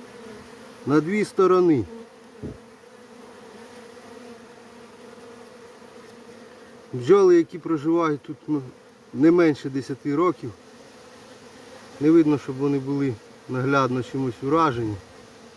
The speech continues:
Та, вони при-, ніхто не втручається в їхню діяльність, тобто життя, буття.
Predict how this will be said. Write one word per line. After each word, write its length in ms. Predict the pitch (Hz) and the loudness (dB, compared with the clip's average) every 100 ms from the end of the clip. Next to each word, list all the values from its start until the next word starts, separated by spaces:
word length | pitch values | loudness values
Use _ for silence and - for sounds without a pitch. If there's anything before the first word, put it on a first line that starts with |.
| - - - - - - | -20 -20 -20 -20 -16 -4
Та, 220 | 139 139 104 - 127 | -2 -2 -4 -18 -8
вони 220 | 135 139 | -2 -2
при-, 300 | - 143 143 - | -2 -2 -2 -2
ніхто 640 | 127 160 165 - 208 180 170 160 | 2 2 2 2 4 4 4 2
не 320 | 160 165 170 | 0 2 0
втручається 840 | 143 165 160 - 156 139 127 - 123 - - - - - - - - - - - - | -2 -6 -6 -2 0 0 -4 -6 -14 -18 -20 -20 -20 -20 -20 -20 -20 -20 -20 -20 -14
в 120 | 127 | -2
їхню 380 | 156 151 156 147 117 - - - - - - - - - - - - - - - | 0 2 2 -2 -2 -12 -14 -14 -20 -20 -20 -20 -20 -20 -20 -20 -20 -20 -20 -14
діяльність, 800 | 127 170 214 196 160 131 - - - - - - _ - _ - _ - - - | -8 0 2 4 2 -2 -8 -20 -20 -20 -20 -20 _ -20 _ -20 _ -20 -20 -10
тобто 300 | - 123 - | -10 -6 -4
життя, 500 | 131 143 - 160 139 - - - - - _ _ - _ - | -4 -6 2 4 4 -2 -20 -20 -20 -20 _ _ -20 _ -16
буття. 540 | 127 127 - 156 139 | -12 -12 0 2 2